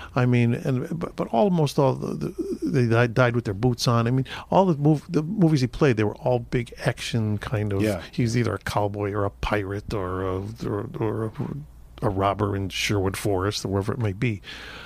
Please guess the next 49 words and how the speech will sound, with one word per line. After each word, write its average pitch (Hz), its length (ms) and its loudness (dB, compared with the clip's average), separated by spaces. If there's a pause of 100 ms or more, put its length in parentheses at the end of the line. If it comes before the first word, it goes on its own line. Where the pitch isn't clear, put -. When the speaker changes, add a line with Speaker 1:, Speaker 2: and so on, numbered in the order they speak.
(460)
Speaker 1:
So - 160 4
very 214 320 4
rarely 180 480 4
did 117 160 2
he 131 60 2
get 127 200 0
a - 20 -2
chance 131 420 2
to 139 100 0
do 120 180 0
s-, - 220 -4 (240)
dramatic 120 640 2
stuff. - 560 -4
But 120 80 0
when 147 180 4
he 139 120 4
did, 127 500 2 (380)
he - 100 0
was 127 160 4
really 131 280 2
great. 127 500 2
I 120 60 -4
mean, 117 220 2
he 113 120 0
did 123 180 -2
the 117 80 2
one 120 180 4
movie 117 380 2 (400)
where, 110 420 2
uh, 113 380 -2 (540)
he, - 180 -4
he - 220 -2
got 123 180 2
to - 80 -4
play 113 320 2 (540)
John 127 240 2
Barrymore, 110 520 0 (280)
but - 80 0
the 123 60 0
movie 147 180 4
wasn't 127 240 6
even 127 120 6
about 107 240 4
him. 135 140 4
It 101 40 2
was 98 100 -2
about 104 180 -2
his 107 140 0
da-, 117 140 -2